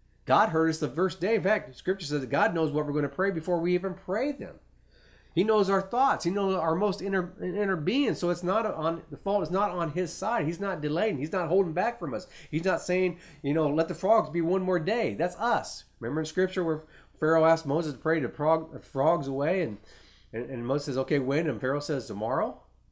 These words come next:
Well, God is not saying tomorrow. God's not saying you'll get healed tomorrow.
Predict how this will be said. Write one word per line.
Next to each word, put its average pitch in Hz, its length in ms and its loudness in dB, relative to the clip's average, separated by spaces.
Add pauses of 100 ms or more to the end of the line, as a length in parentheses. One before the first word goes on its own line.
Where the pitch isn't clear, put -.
(240)
Well, 170 120 0
God 160 260 2
is 277 80 0
not 180 180 -2
saying 120 280 -2
tomorrow. 107 360 0
God's 208 280 0
not 185 120 -4
saying 151 220 0
you'll 123 80 -2
get 127 200 -4
healed 110 240 -4
tomorrow. 104 400 -2